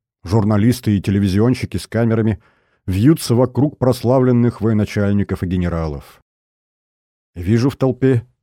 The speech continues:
седой ежик маршала Жукова. Судя по разговорам вокруг, Георгий Константинович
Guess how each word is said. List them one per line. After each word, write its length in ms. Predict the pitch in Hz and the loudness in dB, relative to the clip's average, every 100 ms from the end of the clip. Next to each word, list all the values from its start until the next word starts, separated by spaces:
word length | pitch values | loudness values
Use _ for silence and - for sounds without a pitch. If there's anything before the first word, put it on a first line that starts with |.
| _ | _
седой 560 | - - 85 76 104 120 | -12 -8 -6 -2 -2 0
ежик 560 | 82 95 87 113 - | 0 -2 0 -2 -2
маршала 640 | 85 85 82 - 101 104 | -4 -2 -4 -4 -2 -2
Жукова. 760 | 92 69 78 73 - 98 85 - _ _ _ _ _ _ _ | -2 -4 -8 -8 -6 -4 -6 -8 _ _ _ _ _ _ _
Судя 300 | - 139 127 | 0 2 4
по 100 | 123 | 4
разговорам 580 | 110 104 110 123 113 90 | 2 2 2 4 2 0
вокруг, 540 | 107 - 123 165 - _ _ _ _ _ _ _ _ _ | -2 0 0 0 -8 _ _ _ _ _ _ _ _ _
Георгий 380 | 87 127 135 139 | 0 2 4 2
Константинович 1000 | 120 120 131 120 143 139 127 113 - | 0 0 2 2 4 6 4 2 -6